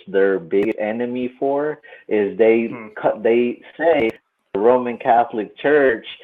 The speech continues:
Speaker 1: is r-, mostly wrong because that they give too much authority to the church instead of God, and they go off of what the Pope says or the bishop say, and they, they have authority to add extra stuff.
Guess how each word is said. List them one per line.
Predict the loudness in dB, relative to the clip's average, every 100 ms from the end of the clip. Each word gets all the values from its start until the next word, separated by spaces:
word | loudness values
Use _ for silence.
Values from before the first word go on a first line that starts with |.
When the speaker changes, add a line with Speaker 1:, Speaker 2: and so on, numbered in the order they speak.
| -6
Speaker 1:
is | 0 0 0 -4
r-, | -12 -14 -14
mostly | -2 4 4 2 0 0
wrong | 2 2 2 0 -4
because | -6 2 4 4 0 -10 -20 -20 _ _ -12
that | 2 2 4
they | 4 2
give | 4 2 0 -8
too | -4
much | -4 -4
authority | -6 2 4 6 2
to | -4
the | -6 -6 -2
church | 2 4 2 -6 -12
instead | -12 -10 -2 2 2
of | 0 -2
God, | 4 4 4 -2 -12 -4
and | -2 2
they | 4 6
go | 8 8
off | 8 6
of | -2
what | -2 -4 -2
the | -6
Pope | 2 2 2 0
says | 4 8 8 6 -4 -20 -2
or | 0 2
the | 0 -6 -4 2
bishop | 2 2 0
say, | 4 6 4 -2 -10 -4
and | -2 0 4
they, | 4
they | 4 4
have | 4 4 4
authority | 4 2 2 2 0 -8
to | 0
add | 4 4 4
extra | 2 -2 -2 -8 -8 -8
stuff. | 0 2 2